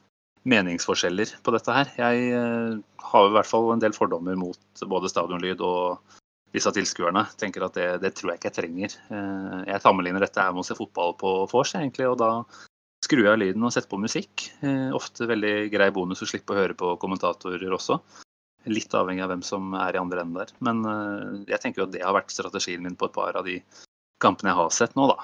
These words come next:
Eh, og det har funket veldig bra. Sitte og prate med folk, eh, i stedet for å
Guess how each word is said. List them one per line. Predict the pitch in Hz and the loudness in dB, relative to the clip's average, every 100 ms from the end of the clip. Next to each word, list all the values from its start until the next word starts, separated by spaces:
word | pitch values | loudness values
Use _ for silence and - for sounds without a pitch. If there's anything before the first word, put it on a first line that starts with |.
| - 113 | -10 -6
Eh, | 104 101 98 98 98 98 98 101 - | -6 -6 -6 -8 -12 -14 -16 -18 -8
og | 123 | 0
det | 117 | 2
har | 120 | 2
funket | 107 90 95 | 0 -4 -2
veldig | 92 - | -4 -8
bra. | - - - | -14 -20 -14
Sitte | - - 101 | -12 -8 -6
og | 98 98 - - - _ _ - | -4 -6 -8 -20 -20 _ _ 2
prate | 117 - | 2 2
med | 90 | 0
folk, | 90 - - 98 | 0 -2 -10 -6
eh, | 95 92 95 | -4 -2 -4
i | - | -2
stedet | 85 85 - | -2 -2 -4
for | 95 | -4
å | 92 92 92 90 90 90 90 | -2 -4 -6 -6 -6 -6 -8